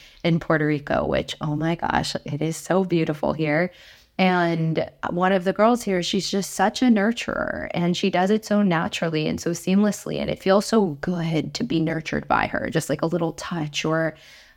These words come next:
anything. And we had a whole conversation about it. And this is a skill set, I swear, that will take you so far, open doors, deepen intimacy with your people, create connections, create so much abundance,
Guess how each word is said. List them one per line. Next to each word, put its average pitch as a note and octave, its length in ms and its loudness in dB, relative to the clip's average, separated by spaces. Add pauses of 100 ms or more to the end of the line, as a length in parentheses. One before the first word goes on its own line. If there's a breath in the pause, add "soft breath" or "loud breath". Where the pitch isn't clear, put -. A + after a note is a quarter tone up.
anything. F#3+ 720 4 (140)
And E3 600 2 (140)
we F3 160 -2
had F3+ 100 2
a F#3+ 60 0
whole G#3+ 140 2
conversation A#3 640 2
about - 340 0
it. - 280 -2 (440 soft breath)
And F#3+ 460 4
this G3+ 360 0
is G#3+ 320 2
a - 80 -4
skill F3 300 -2
set, F3 180 -2
I D#3+ 160 0 (100)
swear, D#3+ 560 0
that F3 180 2
will E3+ 120 0
take E3+ 340 -4
you F3 120 0
so F3+ 560 2
far, D3+ 720 2 (320 loud breath)
open F#3+ 480 2
doors, E3 540 0
deepen G3+ 360 2
intimacy F3 720 -2
with D#3+ 260 -2
your E3 160 2
people, E3 480 -2
create F#3 380 0
connections, E3+ 600 -2
create F3 300 -4
so F#3+ 220 2
much A#3 200 4
abundance, E3+ 760 0